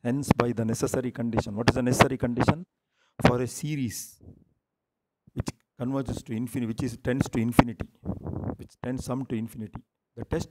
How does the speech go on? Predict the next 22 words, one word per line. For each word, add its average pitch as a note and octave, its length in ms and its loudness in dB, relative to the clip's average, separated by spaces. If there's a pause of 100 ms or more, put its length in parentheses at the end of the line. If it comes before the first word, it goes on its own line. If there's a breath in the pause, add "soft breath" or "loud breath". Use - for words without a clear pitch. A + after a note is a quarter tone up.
for C3+ 160 0
convergence, A#2+ 720 -6
for A#2+ 180 -2
it C#3 220 -4
to A2 80 -2
positive B2 440 2
series G#2+ 320 -4
to - 100 -6
be G2 80 0
convergent A#2 680 -2
is F#2+ 180 -6
that A#2+ 280 -4 (1400)
for B2+ 140 -2
a B2+ 80 4
series C#3 360 -4
sigma B2 360 0
U, A2+ 140 0
for B2 120 0
a A#2+ 80 0
series C3 400 -2
U A2+ 160 2
n A#2+ 220 -4